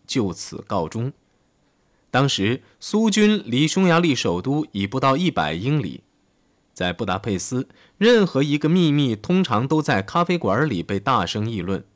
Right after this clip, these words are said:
因此希特勒也就知道谈判的详情。正当匈牙利的代表们在莫斯科为争取更好的条款而进行无谓的争论时，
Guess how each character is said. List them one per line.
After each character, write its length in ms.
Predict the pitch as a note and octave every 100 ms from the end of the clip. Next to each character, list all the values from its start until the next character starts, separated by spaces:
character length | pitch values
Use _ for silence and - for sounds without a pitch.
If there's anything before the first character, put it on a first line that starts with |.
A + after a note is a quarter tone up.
| _ _ _ _ _ _
因 180 | - A#2
此 240 | A#2+ F#2 F#2
希 200 | - F3+
特 120 | F#3
勒 220 | G3 C#3
也 180 | F#2 F#2
就 120 | G#2
知 180 | G#2 C#3+
道 180 | A#2+ -
谈 300 | - F2+ A#2+
判 180 | B2+
的 80 | F2+
详 300 | - D#2+ A2+
情。 360 | D3+ D2+ F2+ - _ _ _ _ _ _ _ -
正 220 | B2 G2+
当 240 | A#2+ A#2+
匈 220 | A2+ E3
牙 160 | D3+ D3+
利 120 | E3
的 120 | A#2
代 200 | - D3
表 240 | G2+ F#2 E2+
们 200 | G2 G#2+
在 160 | A2+
莫 200 | A#2 B2
斯 140 | G2 A2+
科 280 | - C#3 -
为 220 | A#2+ A2+
争 240 | D3+ D3+
取 200 | C#3 G2+
更 340 | G2+ G3+ F3 B2+
好 180 | E2
的 120 | D#2+ F2
条 280 | G2 A2+
款 280 | D3 G2 D2
而 180 | D#2+ G#2
进 240 | G#2+ A2
行 240 | F2+ G2 G2+
无 160 | G#2+
谓 160 | E3 C3+
的 100 | F2
争 220 | A#2 B2+
论 180 | B2+ F#2
时， 380 | - E2 E2